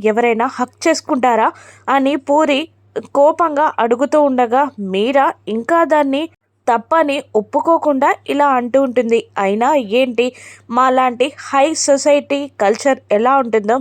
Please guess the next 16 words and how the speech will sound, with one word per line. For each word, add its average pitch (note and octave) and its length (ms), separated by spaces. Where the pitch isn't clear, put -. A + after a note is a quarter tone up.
మీకు G#3+ 300
తెలియదు, G#3+ 440
మీరు, D4+ 360
ఆ, - 120
దిగజారుడు D#4+ 640
వాళ్ళు A#3 260
కదా, G#3+ 260
అందుకే A#3 440
అలా A#3 300
మాట్లాడతారు" A3+ 720
అంటూ G#3+ 260
ఉండగా, G#3 340
"అవునవును, C4+ 520
తప్పు C#4+ 280
చేసిన E4+ 440
కూతుర్ని C#4 520